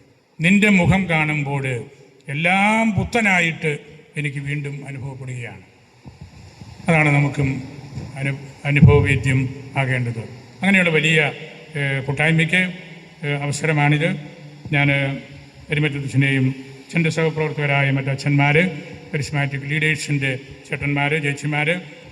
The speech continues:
ബഹുമാനപ്പെട്ട സിസ്റ്റർ, എല്ലാം ഇതിനകത്ത് വലിയൊരു ടീമാണ്. ആ ടീമാണ്, ഏ, സഭയ്ക്ക്, രൂപതയ്ക്ക് ഇന്ധനമായിട്ട് നിൽക്കുന്നത്.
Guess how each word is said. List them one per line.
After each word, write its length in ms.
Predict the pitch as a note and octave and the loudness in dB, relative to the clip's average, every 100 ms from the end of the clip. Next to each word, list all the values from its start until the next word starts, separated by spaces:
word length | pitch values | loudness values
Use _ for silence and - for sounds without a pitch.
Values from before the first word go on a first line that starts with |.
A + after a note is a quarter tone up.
| - | -10
ബഹുമാനപ്പെട്ട 380 | D3 C3+ C3+ C3 | -4 -4 -4 -6
സിസ്റ്റർ, 480 | C3+ D3 - F3 F3+ - - - D3 | -6 -8 -6 -6 -6 -10 -20 -10 -4
എല്ലാം 540 | C#3+ C#3+ C3+ C3+ - D3 | -2 0 0 -4 -10 -10
ഇതിനകത്ത് 360 | C#3+ C#3+ C3+ | -6 -6 -6
വലിയൊരു 540 | C#3 D3+ E3+ F3+ D3+ B2 - | -6 -6 -2 -2 -2 -8 -6
ടീമാണ്. 400 | D#3+ F3+ E3 E3 F3 - - - - - F3 | -4 0 0 -2 -6 -14 -20 -20 -20 -10 -6
ആ 40 | |
ടീമാണ്, 640 | F3+ G#3 G#3+ F#3 D#3+ B2+ - - - - D3+ | -2 2 2 2 2 -2 -6 -16 -20 -14 -6
ഏ, 180 | D3 D3 | -4 -4
സഭയ്ക്ക്, 540 | - D#3+ D#3+ - C#3+ - - - - - | -2 0 0 0 -6 -6 -16 -18 -20 -6
രൂപതയ്ക്ക് 540 | E3+ F#3 E3+ - C#3+ C3 D3 | 0 2 0 -2 -6 -6 -8
ഇന്ധനമായിട്ട് 840 | D3+ E3 D#3+ E3 E3 C#3+ C#3 C#3+ C#3+ | -4 -2 0 0 0 -2 -4 -6 -8
നിൽക്കുന്നത്. 440 | C#3+ D#3+ D#3+ F3 | -8 -8 -6 -6